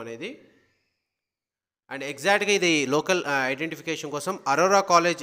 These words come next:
ఏదైతే ఉందో ఆ కాలేజ్ బ్యాక్ సైడ్ అవుతుంది. And వీడియో కండిషన్లో మీకు ఇండిపెండెంట్ హౌస్ మెయిన్ ఎంట్రన్స్ నుంచి నేను కంప్లీట్ ఇన్ఫర్మేషన్ అనేది షేర్ చేస్తాను. వీడియోలో కంటిన్యూ అవుతుండండి. మీరు చూస్తుంది ఇండిపెండెంట్ హౌస్ అండి. ఈ ప్రాపర్టీ అనేది సేల్కి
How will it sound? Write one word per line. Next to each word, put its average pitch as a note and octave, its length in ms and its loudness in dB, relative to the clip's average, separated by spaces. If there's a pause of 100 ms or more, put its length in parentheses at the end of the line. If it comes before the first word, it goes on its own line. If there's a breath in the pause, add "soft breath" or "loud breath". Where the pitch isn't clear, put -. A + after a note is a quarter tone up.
(100)
ఏదైతే C#3 320 -4
ఉందో D3 220 -2
ఆ E3 60 4 (100)
కాలేజ్ D3+ 280 2 (120)
బ్యాక్ C#3 260 2
సైడ్ D3 200 -2
అవుతుంది. B2 360 -8 (2500)
And C#3 180 -10
వీడియో G3 280 2
కండిషన్లో F#3 580 0 (100)
మీకు D#3+ 220 -2 (600)
ఇండిపెండెంట్ F#3 520 0
హౌస్ E3 240 2 (240)
మెయిన్ F3 260 0
ఎంట్రన్స్ E3+ 360 -4
నుంచి D#3 220 -12
నేను E3+ 200 -6
కంప్లీట్ E3 380 -2
ఇన్ఫర్మేషన్ D3+ 460 -4
అనేది D3 180 -4
షేర్ C#3+ 240 -4
చేస్తాను. C#3+ 420 -6
వీడియోలో D#3+ 360 0
కంటిన్యూ C#3+ 280 -2
అవుతుండండి. C3+ 500 -4 (680 soft breath)
మీరు D3+ 180 -8
చూస్తుంది G3 380 -4 (180)
ఇండిపెండెంట్ E3+ 460 -4
హౌస్ D3 260 0
అండి. E3 160 -6 (140)
ఈ - 20 -4 (120)
ప్రాపర్టీ E3+ 380 2
అనేది D#3 320 -2
సేల్కి D#3 280 0